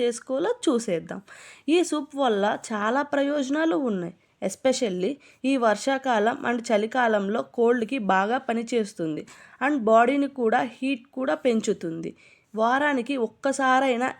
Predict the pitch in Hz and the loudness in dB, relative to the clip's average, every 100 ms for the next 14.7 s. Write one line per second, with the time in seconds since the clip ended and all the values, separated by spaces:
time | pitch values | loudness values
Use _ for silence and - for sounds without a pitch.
0 | 220 240 233 226 226 269 269 - 240 196 | -2 0 0 -2 -2 -4 -4 0 0 0
1 | 196 269 - 247 269 277 240 202 202 214 | -2 -4 -2 2 2 0 -2 2 2 2
2 | 240 240 240 233 247 294 285 208 165 156 | 0 0 -2 -4 -2 -2 0 0 -2 -4
3 | - - - 277 320 330 269 - 262 247 | -12 -16 -4 2 4 4 2 0 -2 -2
4 | 285 277 277 247 247 262 254 220 214 214 | -6 -4 -2 2 2 0 0 0 2 2
5 | 220 220 226 196 196 294 - - - - | 2 2 0 -2 -2 -4 -4 -14 -20 -20
6 | _ - - 294 285 - 294 254 269 302 | _ -12 -4 -2 -2 0 2 2 0 0
7 | 240 240 262 220 202 202 196 165 160 180 | 0 0 -4 -4 -2 -4 -2 -2 -4 -8
8 | - _ 294 - 285 285 294 262 254 226 | -14 _ -6 -4 0 0 2 0 0 -2
9 | 226 285 285 233 262 254 240 226 240 208 | -4 -4 -2 0 -2 -2 -4 -4 -4 -2
10 | 214 277 233 233 254 240 208 285 - 220 | -2 -2 -2 0 2 0 0 -2 -2 -2
11 | 247 214 233 233 - 269 - 254 247 233 | 2 4 2 0 -4 -6 -6 -8 -8 -6
12 | - 269 247 202 180 190 294 349 - - | -2 -2 0 0 -2 -2 -4 -6 -12 -20
13 | _ 262 277 - 247 277 - 240 240 254 | _ -2 0 2 0 0 0 4 4 2
14 | 262 254 262 247 233 226 | -2 -2 -2 0 0 -2